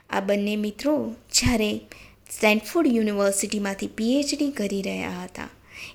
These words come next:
એ દરમિયાન એમણે એમના રિસર્ચ વર્ક દરમિયાન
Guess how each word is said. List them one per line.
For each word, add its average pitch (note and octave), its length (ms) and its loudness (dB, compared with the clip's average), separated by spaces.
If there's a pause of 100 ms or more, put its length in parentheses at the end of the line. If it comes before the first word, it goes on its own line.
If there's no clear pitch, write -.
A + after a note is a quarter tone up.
એ C4+ 120 4
દરમિયાન A3 420 2 (100)
એમણે A3 380 0
એમના A3+ 540 0 (280)
રિસર્ચ A#3+ 500 4
વર્ક G#3+ 320 0
દરમિયાન D3+ 400 -6